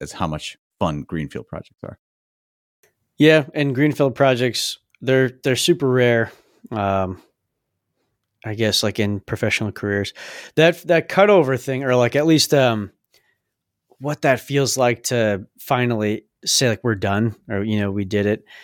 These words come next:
Speaker 2: Um, that is, like, a hard answer sometimes because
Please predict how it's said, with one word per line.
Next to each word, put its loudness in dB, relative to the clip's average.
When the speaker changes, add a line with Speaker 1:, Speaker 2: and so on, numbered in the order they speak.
Speaker 2:
Um, -2
that 2
is, -2
like, -2
a -2
hard 4
answer -2
sometimes -10
because -2